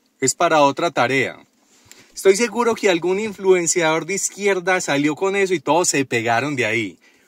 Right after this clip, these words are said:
porque me ha llegado el comentario calcado decenas de veces.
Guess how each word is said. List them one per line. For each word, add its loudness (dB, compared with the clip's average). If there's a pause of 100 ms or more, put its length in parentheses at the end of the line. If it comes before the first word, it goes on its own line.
(120)
porque -2
me 0
ha 2
llegado 4 (180)
el 2
comentario 0
calcado 0 (800)
decenas 0
de -2
veces. -4